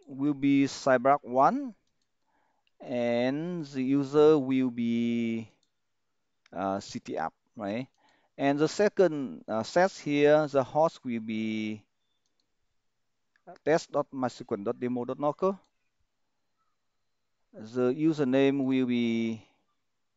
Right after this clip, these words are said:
uh, C T app as well, the same. And the password here will be something like, uh, here. I, let me change to something else.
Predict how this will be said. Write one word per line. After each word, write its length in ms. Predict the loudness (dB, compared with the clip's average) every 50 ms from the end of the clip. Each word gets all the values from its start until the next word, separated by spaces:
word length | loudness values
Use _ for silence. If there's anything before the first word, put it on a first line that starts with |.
| _ _ _ _ _ _ _ _ _ _ _ _ _ _ -18
uh, 640 | -14 -12 -12 -12 -12 -14 -16 -16 -16 -16 -16 -16
C 160 | -16 -14 -10 -4
T 120 | -2 -2
app 120 | -2 -2 -4 -8 -14 _ _ _ -6
as 240 | -6 -6 -6 -4 -2
well, 320 | -2 0 0 -2 -6 -10 _ _ _ _ _ _ _
the 80 | -16 -12
same. 380 | -6 -2 0 0 0 0 -2 -10 _ _ -12
And 360 | -6 -4 -2 0 0 -2 -2 -2
the 120 | -4 -2
password 680 | 0 0 2 2 2 0 -2 -6 -8 -4 -2 -2 -2 _ -8 -12
here 400 | -8 -6 -4 -2 0 0 0 0
will 320 | -2 -4 -6 -6 -6 -6 -6
be 420 | -6 -6 -4 -4 -4 -4 -6 -6
something 960 | -8 -10 -10 -8 -8 -8 -8 -8 -12 -14 -12 -10 -10 -10 -10 -12 -12 -14 -16 -20 _ _ _ _ _ _ _ _ _ _ _ _
like, 440 | -12 -8 -6 -6 -6 -6 -8 -10 -12
uh, 80 | -12 -12
here. 300 | -10 -8 -8 -8 -8 -10 -14 -16 -12
I, 200 | -10 -10 -10 -10 -10 -10 -10 -8 -8
let 120 | -8 -8
me 100 | -8 -10
change 360 | -10 -8 -6 -6 -6 -6 -8 -8
to 500 | -8 -6 -6 -6 -6 -8 -8 -10 -12 -14
something 320 | -14 -16 -16 -14 -12 -12 -10
else. 340 | -10 -10 -12 -14 -16 -20